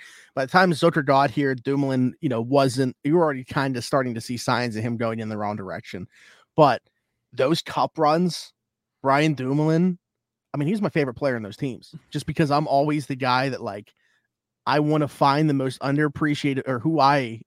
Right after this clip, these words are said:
envision as being the most underappreciated player on those teams, and that's my guy. Brian Dumoulin, no one viewed him as a top pairing left-handed defenseman,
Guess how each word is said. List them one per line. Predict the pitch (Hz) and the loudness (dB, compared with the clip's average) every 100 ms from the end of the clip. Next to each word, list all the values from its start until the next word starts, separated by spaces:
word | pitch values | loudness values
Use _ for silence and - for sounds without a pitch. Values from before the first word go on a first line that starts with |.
| - | -10
envision | 127 127 123 | -6 -6 -8
as | 120 | -10
being | 127 120 | -8 -6
the | |
most | 120 113 | -6 -6
underappreciated | 127 117 120 127 120 120 110 | -6 -8 -8 -12 -10 -12 -8
player | 127 120 | -6 -6
on | |
those | 113 113 | -6 -10
teams, | - 117 98 101 - _ _ _ - | -10 -12 -12 -18 -20 _ _ _ -8
and | 120 | -4
that's | 120 127 | -4 -4
my | 107 | -6
guy. | 101 - - _ _ _ _ - | -8 -10 -16 _ _ _ _ 0
Brian | 139 156 | 2 2
Dumoulin, | 147 147 139 123 117 - | 2 2 2 0 -6 -6
no | 131 147 | -4 -2
one | 175 185 165 | 2 2 2
viewed | 139 139 | 0 -2
him | 123 | -2
as | 117 | -6
a | 123 | -8
top | - 131 - | 0 0 0
pairing | 143 123 120 | -2 -4 -4
left-handed | 117 - 127 120 | -8 -8 -8 -8
defenseman, | 107 - 113 110 101 95 | -10 -8 -8 -8 -12 -14